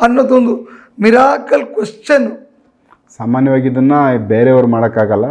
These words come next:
Speaker 2: ನಿಮ್ ತರ ಯಾರಿಗಾದ್ರೂ ಬೇರೆ ಶಕ್ತಿ ಇದ್ರೆ ಮಾತ್ರನೇ ಇಂಥ ಕೇಸ್ಗಳು ಈಸಿಯಾಗಿ ತೆಗಿಯಕ್ಕೆ ಸಾಧ್ಯ. ಇದ್ರಲ್ಲಿ ಇದು ಸಾಕ್ಷಿ ಅಂತ ನಾವು ಅನ್ಕೊಳ್ಳೋಣ.
Speaker 1: ಇದಕ್ಕೆ, ಇದಕ್ಕೆ ಮುಂದೆ ಹೋಗ್ತಾ ಹೋಗ್ತಾ ನೆಕ್ಸ್ಟ್ ಎಪಿಸೋಡ್ಗಳಲ್ಲಿ
Speaker 2: ಹ್ಮ್.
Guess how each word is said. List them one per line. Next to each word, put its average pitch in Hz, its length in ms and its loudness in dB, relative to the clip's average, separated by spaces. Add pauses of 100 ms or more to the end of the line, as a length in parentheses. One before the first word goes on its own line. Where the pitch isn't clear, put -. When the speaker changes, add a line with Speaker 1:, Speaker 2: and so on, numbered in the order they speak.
(160)
Speaker 2:
ನಿಮ್ 127 380 2
ತರ 143 140 4
ಯಾರಿಗಾದ್ರೂ 123 680 0
ಬೇರೆ 113 340 0
ಶಕ್ತಿ 120 380 -4
ಇದ್ರೆ 120 300 2
ಮಾತ್ರನೇ 123 600 -2
ಇಂಥ 113 140 -2
ಕೇಸ್ಗಳು 120 680 -2
ಈಸಿಯಾಗಿ 120 500 0
ತೆಗಿಯಕ್ಕೆ 104 320 -2
ಸಾಧ್ಯ. 92 360 -6 (580)
ಇದ್ರಲ್ಲಿ 107 300 2
ಇದು 101 260 0
ಸಾಕ್ಷಿ - 420 -4
ಅಂತ 107 220 -2
ನಾವು 110 300 0
ಅನ್ಕೊಳ್ಳೋಣ. 101 360 0
Speaker 1:
ಇದಕ್ಕೆ, 226 960 0 (340)
ಇದಕ್ಕೆ 220 380 0
ಮುಂದೆ 247 360 2
ಹೋಗ್ತಾ 269 400 0
ಹೋಗ್ತಾ - 680 -4 (340)
ನೆಕ್ಸ್ಟ್ 233 440 -2
ಎಪಿಸೋಡ್ಗಳಲ್ಲಿ 226 1000 -2
Speaker 2:
ಹ್ಮ್. - 360 -14